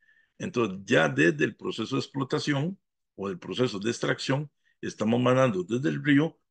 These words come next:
un material un poco más limpio de arcillas, de limos,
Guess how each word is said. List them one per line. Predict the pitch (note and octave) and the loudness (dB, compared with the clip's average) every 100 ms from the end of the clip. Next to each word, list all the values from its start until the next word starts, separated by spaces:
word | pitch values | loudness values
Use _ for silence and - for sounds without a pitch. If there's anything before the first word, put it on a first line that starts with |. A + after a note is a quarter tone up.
| _ | _
un | - A#2+ | -2 2
material | C3 - B2 B2+ C#3+ D#3 _ _ _ _ | 2 2 6 6 4 -4 _ _ _ _
un | - E3 | -4 -4
poco | - D3 D3 | 0 -2 0
más | C#3 C3+ | 0 2
limpio | C3 C#3 A#2+ A2 A2+ | 2 0 0 -2 0
de | G2 | -2
arcillas, | E2 - D3 C#3+ A#2+ A#2 | -2 0 2 2 0 0
de | G2 | -2
limos, | F#2 C3 B2+ B2 B2 | -2 0 -2 -6 -10